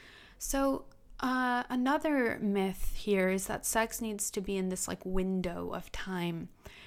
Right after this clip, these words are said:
right? So kinda going off of this erection arousal issue, um, the sex window is, like, you can't come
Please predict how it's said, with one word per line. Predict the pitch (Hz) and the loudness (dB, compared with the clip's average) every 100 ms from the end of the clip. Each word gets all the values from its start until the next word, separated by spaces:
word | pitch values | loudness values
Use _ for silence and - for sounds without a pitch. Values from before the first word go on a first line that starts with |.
| - | -12
right? | 214 196 208 | -2 0 0
So | - 214 196 | -2 -2 -2
kinda | 190 - 240 | -4 -4 -2
going | 208 208 202 | 0 0 2
off | 180 196 208 | 2 0 -2
of | 185 | -4
this | 180 180 - | -2 -4 -6
erection | 202 190 190 - - 185 185 180 - - - | -4 -2 -2 -4 -8 -6 -6 -8 -10 -10 -4
arousal | 196 185 247 262 214 190 190 | 0 2 2 0 -2 -2 0
issue, | 196 190 - 185 180 - - - | 0 0 -2 -4 -6 -8 -10 -6
um, | 208 196 190 190 | -4 -2 -2 -4
the | - | -6
sex | 202 - 254 - - | -6 -6 -8 -6 -4
window | 196 185 180 | -2 -2 -2
is, | 180 - | -4 -4
like, | 185 180 - | -6 -6 -8
you | 202 | -8
can't | 202 - 262 262 | -6 -2 -2 -2
come | - 226 208 202 196 | -6 -4 -2 -2 -4